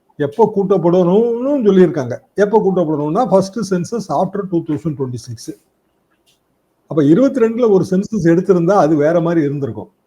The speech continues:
ஃபிகர்ஸ் வேற மாதிரி கிடைச்சிருக்கும். இப்போ நம்மகிட்ட இருக்கிற பழைய ஃபிகரை வச்சு தான் நம்ம பேசணும். அதான் ரெண்டாயிரத்தி, நம்ம மொத்தமா வந்துங்க,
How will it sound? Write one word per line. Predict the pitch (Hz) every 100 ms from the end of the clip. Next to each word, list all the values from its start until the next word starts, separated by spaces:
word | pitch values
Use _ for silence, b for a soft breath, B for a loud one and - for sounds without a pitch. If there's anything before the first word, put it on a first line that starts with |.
| _ _ _ _ _ _ _ -
ஃபிகர்ஸ் | 214 254 190 180
வேற | 165
மாதிரி | 160 160 139
கிடைச்சிருக்கும். | 135 - 104 104 _ _ _ _ _ _ _ _ _ -
இப்போ | 175 254 240
நம்மகிட்ட | 202 196 214 220
இருக்கிற | 196 214 202
பழைய | 143 160 208
ஃபிகரை | 196 208 220
வச்சு | 202 196
தான் | 220
நம்ம | 202 175
பேசணும். | 147 156 151 123 _ _ _ -
அதான் | 147
ரெண்டாயிரத்தி, | 143 151 170 165 160 185 226 - _ _ _ _ _ _
நம்ம | 131 127 127 117 135 113 110 113
மொத்தமா | 123 - 185 185 208 185
வந்துங்க, | 175 175 202 214